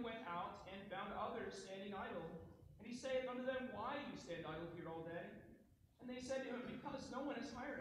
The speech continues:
us." He said to them, "You go into the vineyard too."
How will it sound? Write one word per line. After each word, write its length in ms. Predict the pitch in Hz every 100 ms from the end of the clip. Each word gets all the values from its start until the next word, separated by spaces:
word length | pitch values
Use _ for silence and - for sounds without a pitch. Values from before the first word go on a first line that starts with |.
| 285
us." 320 | 294 285 294 - - - - - - - -
He 60 | -
said 200 | 185 170
to 60 | 156
them, 440 | 151 143 139 - - 147
"You 120 | 196
go 200 | 208 214
into 160 | 233 233
the 140 | 254 240
vineyard 400 | 220 202 175 -
too." 400 | 180 143 131